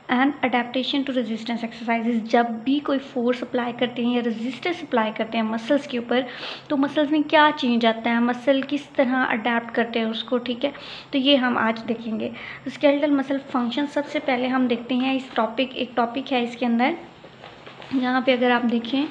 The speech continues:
Uh, factors that influence tension generation in normal skeletal muscles। हमारे normal skeletal muscle हैं उस पर कुछ factor हैं, क्या करते हैं जिसकी वजह से फोर्स जो है डि-, ज़्यादा develop होती है कुछ muscles के अंदर।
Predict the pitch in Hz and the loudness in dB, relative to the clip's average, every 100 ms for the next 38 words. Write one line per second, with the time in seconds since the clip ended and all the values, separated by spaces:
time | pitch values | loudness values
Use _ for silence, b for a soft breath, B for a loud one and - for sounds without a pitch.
0 | - B B B B B - 269 262 254 | -8 B B B B B -2 0 0 2
1 | 277 269 311 294 277 - 262 247 262 262 | 0 2 0 2 2 2 0 2 2 2
2 | 269 - - 262 254 294 269 247 240 233 | 0 -2 2 2 2 2 2 4 4 4
3 | 262 254 240 247 254 277 - 240 226 226 | 2 2 2 4 4 4 2 -2 -2 -2
4 | 220 220 220 220 B B B 277 277 269 | -2 -2 -4 -4 B B B 2 4 4
5 | 254 269 269 - 254 254 254 247 247 240 | 4 2 0 -2 -2 -2 -4 -2 -2 0
6 | 254 254 - 269 269 - - 233 233 269 | -2 -6 -8 -8 -8 -10 -4 -4 0 0
7 | 254 247 247 247 233 247 254 254 254 247 | 2 0 -2 -2 -2 -4 -2 -2 -2 -6
8 | - 247 233 226 269 - 247 254 - 269 | -2 0 0 -2 -6 -6 -4 -2 -2 -2
9 | 240 226 233 240 233 254 240 220 233 247 | 0 0 -2 -4 -4 0 0 2 0 0
10 | 247 247 240 240 233 240 254 262 240 247 | 0 2 0 -2 -6 -4 -2 -2 0 -2
11 | 233 254 233 240 | -4 -2 0 0